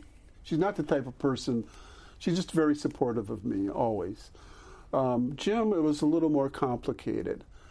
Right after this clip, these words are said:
Um, he, I think in part because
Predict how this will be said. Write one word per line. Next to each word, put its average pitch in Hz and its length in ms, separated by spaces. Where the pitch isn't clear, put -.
Um, 135 520
he, 196 600
I - 80
think 165 240
in 139 140
part - 380
because 143 760